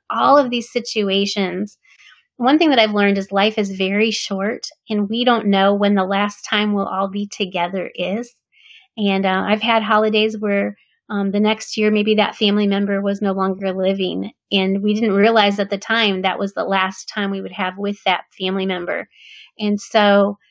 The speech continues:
making those moments special. And then we also have a book that we pass around, and everyone writes in that book what they're thankful for. And we've had this one journal that we've written in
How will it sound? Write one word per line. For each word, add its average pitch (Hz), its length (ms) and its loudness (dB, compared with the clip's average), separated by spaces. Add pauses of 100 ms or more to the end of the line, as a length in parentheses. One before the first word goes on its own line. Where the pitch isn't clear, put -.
(360)
making 285 400 4
those 285 220 2
moments 233 380 2
special. 202 840 -4 (500)
And 202 240 0
then 208 240 2
we 254 120 4
also 254 320 2
have 254 180 0
a 226 80 2
book 214 320 -2
that 233 140 -6
we 208 140 0
pass 208 400 -6
around, 208 500 0
and 202 180 0
everyone 226 420 2
writes 190 640 -2
in 262 220 0
that 208 220 0
book 185 240 -2
what 190 180 -4
they're 190 160 -4
thankful 196 540 -6
for. 185 320 0 (360)
And 220 80 -6
we've 247 160 -2
had 247 280 0
this 240 180 -4
one 214 400 0
journal 190 540 0
that 190 140 -2
we've 202 200 -2
written 202 300 2
in 202 260 2